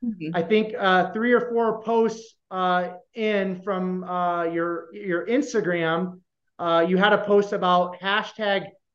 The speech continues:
Speaker 2: healthy adult, which is a, a book. And you
Speaker 1: Mm-hmm.
Speaker 2: had a, a, a cool post about that because you said you don't really post about books too often, but you felt like this one was very valuable and you wanted to kinda share it with your, with your people, so to speak, right? So
Speaker 1: Yeah.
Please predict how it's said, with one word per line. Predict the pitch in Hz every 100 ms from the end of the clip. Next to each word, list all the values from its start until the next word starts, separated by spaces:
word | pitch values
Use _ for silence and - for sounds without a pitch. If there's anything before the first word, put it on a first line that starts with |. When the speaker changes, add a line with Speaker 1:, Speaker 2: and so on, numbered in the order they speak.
| -
Speaker 2:
healthy | 202 208 - 196
adult, | 180 190 175 151
which | 160 175
is | 165
a, | 165 156 156
a | 160
book. | 143 277 175 165 - - _ _ _
And | 180 185
you | 190
Speaker 1:
Mm-hmm. | 170
Speaker 2:
had | 196
a, | 190 175 175
a, | 175 170 170
a | -
cool | 226 208 214
post | 220 214 214
about | 185 185 180
that | 196 196
because | 180 185 170
you | 180
said | 185 185
you | 180
don't | 185 185 185 - _ _
really | 175 185 190 180 180
post | 185 180 -
about | 170 170 -
books | 180 180
too | - 185
often, | 175 175 180
but | 170
you | 175
felt | 170 180 170
like | 165 165
this | 180
one | 180 170
was | 160 139 - _ _ _ _
very | 151 175 185
valuable | 180 175 170 175 170 170
and | 165
you | 165
wanted | 165 160
to | 165
kinda | 170
share | 156 185 160
it | 160
with | 160
your, | 165 156 151 147
with | 151 156
your | 156
people, | - 185 175 131
so | 143
to | 123
speak, | - 139 135
right? | 139 165 185 - _
So | - 262
Speaker 1:
Yeah. | 214 175